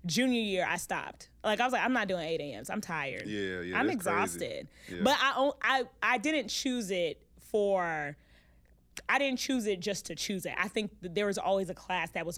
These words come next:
Speaker 1: only offered at eight A M.
Speaker 2: Oh, okay.
Speaker 1: And so
Speaker 2: Yeah.
Speaker 1: that was, that was sad. I had to
Speaker 2: Yeah.
Speaker 1: take me a nap in the middle of the day.
Speaker 2: That's, that was,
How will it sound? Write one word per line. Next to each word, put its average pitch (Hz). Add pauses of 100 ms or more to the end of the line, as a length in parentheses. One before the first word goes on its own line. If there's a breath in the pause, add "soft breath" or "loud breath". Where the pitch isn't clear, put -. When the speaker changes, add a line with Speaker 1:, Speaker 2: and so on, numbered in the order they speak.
Speaker 1:
only 165
offered 147
at 131
eight 131
A 52 (140)
M. 147 (360)
Speaker 2:
Oh, 101
okay. 95 (120)
Speaker 1:
And 208
so 190
Speaker 2:
Yeah. 185
Speaker 1:
that 165
was, 156
that 180
was 160
sad. -
I -
had 311
to 311
Speaker 2:
Yeah. -
Speaker 1:
take 240
me 247
a 202
nap 175
in 185
the 185
middle 175
of 156
the 160
day. 131
Speaker 2:
That's, -
that 113
was, 113